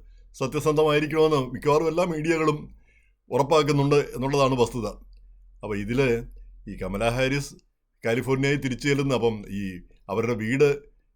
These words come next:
ഈ തീപിടുത്തം ഉണ്ടായ സ-, ആ ഭാഗത്തൊക്കെ ഉണ്ട്, പിന്നെ ഉള്ള വീട്, പക്ഷേ തീപിടുത്തത്തിൽ നിന്ന് രക്ഷപ്പെട്ടു എന്നാണ് റിപ്പോർട്ട്. എന്നാലും അവരങ്ങോട്ട് ചെല്ലരുതെന്ന് അയൽപക്കംകാരൊക്കെ ആഗ്രഹിക്കുന്നുണ്ട്. കാരണം, ആ, ഇവർ ചെന്ന് കഴിഞ്ഞ് കഴിഞ്ഞാൽ സീക്രട്ട് സർവീസ് വരും, അവിടെ ഈ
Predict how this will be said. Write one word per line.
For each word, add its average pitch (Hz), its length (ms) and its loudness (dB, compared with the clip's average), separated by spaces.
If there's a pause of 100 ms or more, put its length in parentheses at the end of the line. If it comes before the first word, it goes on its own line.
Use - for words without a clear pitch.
(180)
ഈ 113 100 -14 (380)
തീപിടുത്തം 135 460 -2 (200)
ഉണ്ടായ 135 240 0 (120)
സ-, 151 80 -12 (220)
ആ - 20 2 (100)
ഭാഗത്തൊക്കെ 135 440 2
ഉണ്ട്, 135 140 0 (160)
പിന്നെ 123 240 -2
ഉള്ള 131 120 2 (100)
വീട്, 135 240 0
പക്ഷേ 131 200 -4 (300)
തീപിടുത്തത്തിൽ 135 500 -4
നിന്ന് 139 180 -2
രക്ഷപ്പെട്ടു 139 380 -2
എന്നാണ് 135 220 0 (100)
റിപ്പോർട്ട്. 110 320 -2 (840)
എന്നാലും 123 400 0
അവരങ്ങോട്ട് 139 460 2
ചെല്ലരുതെന്ന് 151 580 2 (180)
അയൽപക്കംകാരൊക്കെ 135 760 0
ആഗ്രഹിക്കുന്നുണ്ട്. 131 540 0
കാരണം, 110 240 -2 (460)
ആ, 95 40 -6 (180)
ഇവർ 107 220 -6
ചെന്ന് 123 200 0
കഴിഞ്ഞ് 135 220 2
കഴിഞ്ഞാൽ 131 340 0 (160)
സീക്രട്ട് 117 340 -4
സർവീസ് 131 360 -2
വരും, 120 180 -2 (340)
അവിടെ 110 200 -4 (600)
ഈ 107 120 -8